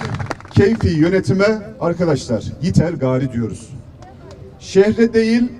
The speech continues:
şahsa hizmet eden yönetime "Yiter gari" diyoruz.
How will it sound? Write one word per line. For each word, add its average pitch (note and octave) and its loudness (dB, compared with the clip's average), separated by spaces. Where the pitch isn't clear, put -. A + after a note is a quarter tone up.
şahsa F3+ 0
hizmet F3 2
eden D3 4
yönetime E3+ 4
"Yiter E3+ 4
gari" C#3+ 6
diyoruz. A2+ -4